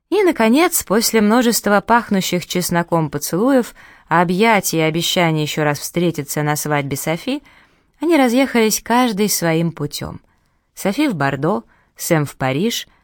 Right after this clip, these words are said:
а Филипп в Марсель — к своей сенсационной статье. Её первая часть была практически готова. Анонимный звонок, обнаружение вина в тайнике и осознание того, что он набрёл на настоящее сокровище.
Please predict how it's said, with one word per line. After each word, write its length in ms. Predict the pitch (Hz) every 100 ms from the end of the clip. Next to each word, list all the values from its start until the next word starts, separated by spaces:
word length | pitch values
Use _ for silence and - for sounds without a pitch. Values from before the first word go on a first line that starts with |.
| _
а 80 | 135
Филипп 360 | - 160 226
в 40 | 180
Марсель — 540 | 175 160 - 233 151 - _ _
к 80 | -
своей 440 | 143 143 170 220
сенсационной 960 | - 175 160 - 147 - 143 151 147 139
статье. 520 | - 135 - - - _ _ _ _ _ _ _ _ _ _ _ _ -
Её 240 | 165 175
первая 380 | 170 165 151 151
часть 340 | 147 254 269 165
была 220 | 156 156
практически 640 | 151 151 - 185 - -
готова. 500 | 190 196 254 240 160 - _ _ _ _ -
Анонимный 520 | 143 156 151 143 139
звонок, 500 | 135 135 190 220 - _ _ _ _
обнаружение 720 | 147 156 165 196 160 156 151
вина 260 | 143 147 147
в 100 | -
тайнике 600 | 143 139 135 - 208 214 - _ _
и 60 |
осознание 640 | 139 147 143 175 202 185 160
того, 360 | 147 147 190
что 220 | 214 -
он 140 | 165 156
набрёл 380 | 143 143 156 175
на 100 | 175
настоящее 680 | 165 160 151 156 - 175
сокровище. 760 | 180 208 226 247 190 139 -